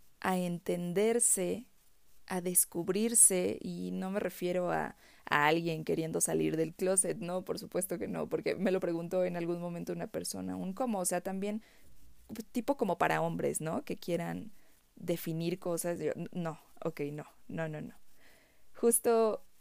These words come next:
tocando ese punto, me gustaría llevarte a, bueno, pues, ¿qué es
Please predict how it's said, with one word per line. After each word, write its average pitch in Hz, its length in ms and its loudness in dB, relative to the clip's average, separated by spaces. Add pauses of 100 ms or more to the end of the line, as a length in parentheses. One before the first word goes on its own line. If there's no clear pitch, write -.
(220)
tocando 202 420 2
ese 202 200 2
punto, 247 460 2
me 247 140 0
gustaría 190 760 0
llevarte 180 920 2
a, 185 380 -2 (1040)
bueno, 202 340 2
pues, - 360 -2 (500)
¿qué 226 240 8 (100)
es 190 520 6